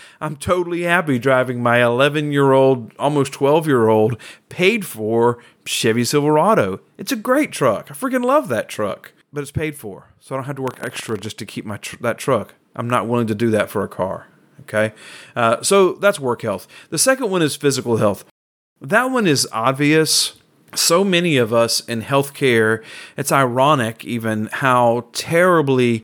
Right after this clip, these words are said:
we take care of our bodies. The job is hard enough on our bodies,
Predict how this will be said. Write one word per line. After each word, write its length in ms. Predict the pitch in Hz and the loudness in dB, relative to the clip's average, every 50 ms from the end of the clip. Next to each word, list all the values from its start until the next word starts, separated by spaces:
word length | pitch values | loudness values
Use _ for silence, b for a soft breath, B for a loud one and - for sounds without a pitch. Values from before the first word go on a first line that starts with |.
| _ _ | _ _
we 120 | - 131 | -4 -4
take 240 | 131 - 151 127 - | -2 0 0 -2 -2
care 280 | - - 135 135 127 123 | -4 -4 -2 2 2 2
of 120 | 117 104 | 2 2
our 120 | 113 104 98 | 2 0 0
bodies. 640 | 92 107 95 95 92 95 - 85 - - - - - _ _ _ _ _ _ _ _ _ _ _ | 0 -2 -2 -2 -2 -4 -6 -6 -6 -6 -6 -6 -10 _ _ _ _ _ _ _ _ _ _ _
The 160 | - 135 147 139 | -4 -2 -2 -2
job 480 | 127 120 170 180 196 233 262 277 220 | 0 0 0 0 2 2 2 2 2
is 100 | 175 139 | 2 0
hard 320 | - - - 139 143 147 135 | -2 0 2 2 2 2 2
enough 840 | 120 110 110 110 110 110 107 113 151 185 185 - - - - - - _ _ _ _ _ | 0 0 0 0 0 2 2 2 2 2 0 -4 -10 -14 -16 -18 -20 _ _ _ _ _
on 140 | - 143 151 | -2 2 2
our 160 | 156 151 143 | 4 2 2
bodies, 600 | 123 147 143 147 156 160 175 170 175 160 - - | 2 2 2 4 2 2 2 0 0 -2 -4 -6